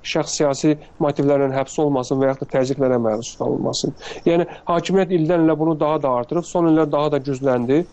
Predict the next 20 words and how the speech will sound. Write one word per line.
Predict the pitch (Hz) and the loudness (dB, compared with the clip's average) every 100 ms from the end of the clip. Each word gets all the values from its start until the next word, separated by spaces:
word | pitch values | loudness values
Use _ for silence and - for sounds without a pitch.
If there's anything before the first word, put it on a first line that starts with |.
| - - - | -16 -20 -2
İndi | 170 180 202 | 0 2 2
bunun, | 175 208 196 - - - | 4 2 2 -4 -10 0
e, | 160 156 151 147 147 147 143 143 147 | 2 4 4 4 4 4 4 2 2
bir | 165 165 | 0 0
qədər | 170 170 | 2 2
azalacağını | 165 151 151 143 151 156 170 175 - 160 | 2 2 2 2 0 2 0 -2 -8 -8
düşünmürəm. | 147 - 180 143 135 151 165 | -8 -2 0 0 2 0 2
Yəni, | 139 139 143 - - | 2 2 0 -4 -10
o | - 151 | -4 -2
tempi | - 160 151 | 0 0 0
saxlamağa | - 165 - 147 147 | -2 -2 0 0 0
çalışacaqlar. | 151 135 120 123 123 131 147 | 0 -4 -6 -8 -6 -4 -2
Çünki | 151 143 156 - - | -2 -2 -4 -8 -4
fərqindədirlər | 165 156 160 170 170 147 135 | 0 2 4 2 2 2 0
ki, | 131 170 - - - | 0 -4 -4 -16 -2
ölkədə | 156 151 156 170 160 - | -2 0 2 2 0 -8
sosial-iqtisadi | - 156 147 175 156 - 151 156 | -6 -6 0 2 2 2 0 2
baxımdan | 143 139 135 139 131 | 0 -2 -2 -2 -2
çətinliklər | 143 - 147 139 147 143 127 | -4 0 0 2 2 2 2
var. | 123 | 0